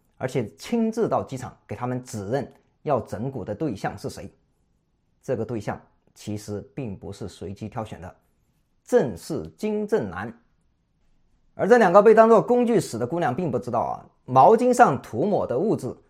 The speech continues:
根本不是什么婴儿油，而是特工专用的杀人药剂，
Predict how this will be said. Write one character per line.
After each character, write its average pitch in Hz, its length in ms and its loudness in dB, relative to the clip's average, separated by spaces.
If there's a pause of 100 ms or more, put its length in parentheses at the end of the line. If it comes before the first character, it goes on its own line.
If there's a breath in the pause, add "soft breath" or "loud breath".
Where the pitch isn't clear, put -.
(440)
根 262 280 6
本 120 220 0
不 127 100 0
是 131 140 -6
什 117 100 -4
么 117 100 -2
婴 156 200 -4
儿 104 120 -2
油， 82 220 -12 (340)
而 123 160 -2
是 135 200 -2 (100)
特 175 240 2
工 165 240 0
专 202 160 2
用 180 160 0
的 101 160 -6
杀 196 400 4
人 120 160 -4
药 170 160 2
剂， 143 240 -8